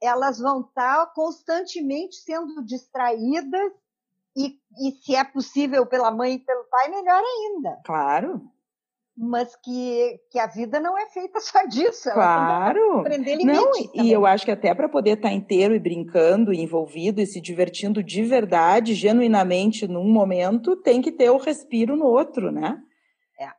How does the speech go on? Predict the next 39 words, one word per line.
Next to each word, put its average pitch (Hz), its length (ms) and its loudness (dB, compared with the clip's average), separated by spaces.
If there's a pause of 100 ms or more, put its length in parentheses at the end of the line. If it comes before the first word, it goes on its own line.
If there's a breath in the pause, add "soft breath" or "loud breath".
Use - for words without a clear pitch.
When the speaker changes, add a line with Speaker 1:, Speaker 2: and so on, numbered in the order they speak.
(120)
Speaker 2:
Eu 165 180 2
acho 165 220 2
que 202 60 -2
essa 190 180 -4
coisa 185 320 0
da 175 160 2
exaustão, 196 1080 2
e 208 140 2
aí 165 260 2
é, - 160 0
eu 180 100 0
concordo 180 420 -6
plenamente 233 480 0
contigo, 220 320 -2
eu 190 40 2
acho 180 160 -2
que - 80 -12
isso 190 140 -10
às 185 80 -8
vezes 190 160 -6
as 202 120 -6
pessoas 190 320 -8
esquecem 190 500 -4
um 196 80 -6
pouco 190 340 -2
que - 160 -2
a, 170 120 2
a, 160 480 -2
a 165 40 -4
saúde 175 480 -4
mental 240 380 0
da 226 80 -2
criança 202 400 -2
depende 214 400 -2
da 226 80 2
saúde 214 340 -2
mental 196 320 -2
dos 185 140 -10
pais. 160 420 -4